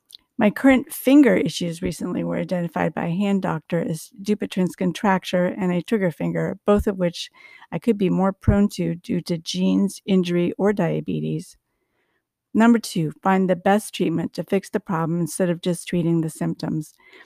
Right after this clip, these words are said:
I tried many different remedies on my own to deal with my ankle and foot pro-, symptoms for years, including the traditional rice,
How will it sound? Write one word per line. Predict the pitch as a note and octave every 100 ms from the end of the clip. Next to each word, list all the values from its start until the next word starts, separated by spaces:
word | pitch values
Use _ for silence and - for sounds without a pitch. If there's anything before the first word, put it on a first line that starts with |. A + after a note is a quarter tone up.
| _ _ -
I |
tried | G#3+ B3+ A3+ G3
many | F#3+ G3+ A3
different | F#3+ F#3 F#3
remedies | F#3 F3 F3 E3+
on | F3
my | F3 E3+
own | E3 D#3+
to | -
deal | F3+ F3
with | F3 -
my | E3+
ankle | F3+ F3+ F3+ F3+
and | F3+
foot | F3 E3+
pro-, | F3+ E3 - -
symptoms | - F3+ D#3 E3+ D#3+
for | -
years, | F3 E3+ E3 D#3+
including | F3 E3+ G3+ G3
the | F3+ F3
traditional | - F3+ G#3 - A#3+ G#3+ F3
rice, | F3+ F3 E3 G#3+ -